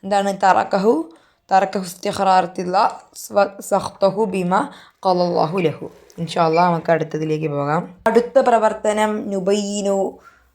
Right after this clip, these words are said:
വ്യക്തമാക്കുക. അൽ മുർജിഅത്തു, ആരാണ് മുർജികൾ?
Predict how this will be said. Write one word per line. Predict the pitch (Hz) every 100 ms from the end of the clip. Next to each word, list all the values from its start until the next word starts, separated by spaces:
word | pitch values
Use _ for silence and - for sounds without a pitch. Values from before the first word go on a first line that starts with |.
| -
വ്യക്തമാക്കുക. | 196 202 - 233 208 190 - 190 175 175 -
അൽ | 240 240 233 220
മുർജിഅത്തു, | 220 247 233 196 233 233 202 - 196 160 - _ _ _ -
ആരാണ് | 202 226 220 220 214
മുർജികൾ? | 208 190 175 196 196 196 175